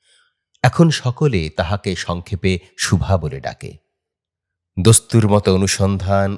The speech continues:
ও অর্থ ব্যয়ে বড় দুটি মেয়ের বিবাহ হইয়া গেছে। এখন ছোটটি পিতামাতার নীরব হৃদয় ভারের মতো বিরাজ করিতেছে।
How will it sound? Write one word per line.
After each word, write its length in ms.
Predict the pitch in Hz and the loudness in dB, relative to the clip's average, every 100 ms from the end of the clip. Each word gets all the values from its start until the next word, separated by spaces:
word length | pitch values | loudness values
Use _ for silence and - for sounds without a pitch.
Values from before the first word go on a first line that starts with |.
| - | -6
ও 100 | 82 | -4
অর্থ 440 | 76 80 - - | -2 -4 -4 -2
ব্যয়ে 440 | 87 78 69 87 123 - - 80 | 0 0 -4 -6 -8 -14 -10 0
বড় 280 | 82 90 98 | 2 4 4
দুটি 300 | 92 85 90 | 0 -4 -6
মেয়ের 400 | 85 87 120 131 _ | -4 -4 -6 -8 _
বিবাহ 480 | 80 85 90 87 113 | -6 2 2 2 -4
হইয়া 320 | 92 80 60 | -2 -4 -4
গেছে। 360 | - - - - _ _ _ _ - | -8 -10 -10 -14 _ _ _ _ -2
এখন 320 | 101 - 131 | 0 2 0
ছোটটি 600 | - 117 135 120 69 58 - | 0 -2 -2 -6 -10 -10 -6
পিতামাতার 600 | 101 101 95 95 98 87 | 0 2 2 0 -2 -2
নীরব 420 | 90 90 90 80 | -2 0 0 -2
হৃদয় 480 | 80 92 87 82 85 | -4 -4 -2 0 -2
ভারের 400 | 67 85 78 71 | -4 -6 -6 -8
মতো 340 | 76 76 82 80 - _ | -12 -8 -8 -8 -16 _
বিরাজ 400 | 73 80 - - | -6 -2 -2 -4
করিতেছে। 680 | - 71 67 58 - 67 | -10 -10 -10 -10 -10 -12